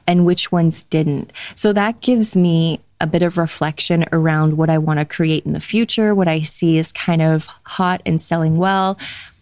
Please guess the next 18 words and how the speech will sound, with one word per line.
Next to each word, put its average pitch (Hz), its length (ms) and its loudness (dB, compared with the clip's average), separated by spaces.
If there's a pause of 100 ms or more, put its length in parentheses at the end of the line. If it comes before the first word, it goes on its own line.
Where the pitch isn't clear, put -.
(240)
And 180 160 4
then 170 400 2 (500)
also 202 380 2
maybe 190 260 2
table 180 680 0
or 165 120 0
sunset 156 720 0 (380)
the 175 100 0
things 165 520 0
that 147 200 0
are 143 380 -2 (400)
not 170 340 0
selling, - 440 -4
right? 180 340 0 (320)
Or, 190 280 2
or 190 160 2
look 202 300 2
at 175 320 -2